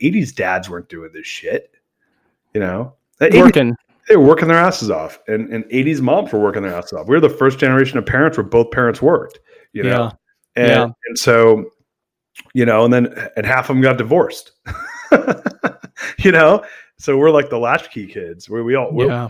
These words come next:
Speaker 1: so we're all, like, coming out, like, I, I'm seeing it. It's our generation that's coming out because we were left alone to figure this shit out for ourselves.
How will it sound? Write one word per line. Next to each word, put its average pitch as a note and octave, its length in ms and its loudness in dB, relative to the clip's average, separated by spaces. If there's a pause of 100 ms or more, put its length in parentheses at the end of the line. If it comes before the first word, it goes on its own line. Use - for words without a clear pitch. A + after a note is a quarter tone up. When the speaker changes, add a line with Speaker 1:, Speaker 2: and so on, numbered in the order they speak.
Speaker 1:
so B2 160 -6
we're G3 180 8
all, C3+ 220 6
like, A2+ 380 0 (240)
coming D3+ 260 0
out, C#3 380 0 (200)
like, B2 220 -8 (120)
I, - 60 -20 (120)
I'm A#2+ 120 -8
seeing A3+ 340 -6
it. - 220 -4
It's - 140 -20
our F3+ 220 0
generation D#3+ 440 -4
that's B2+ 120 -12
coming A#2+ 260 -12
out F3+ 160 -6
because A2+ 220 -14
we D3 100 -6
were F3 100 -2
left B2+ 260 -6
alone B2+ 340 -4
to G#2+ 80 -8
figure A#2+ 260 -6
this A2 100 -8
shit B2+ 140 -4
out A#2+ 160 0
for A2+ 100 -4
ourselves. G#2 680 -2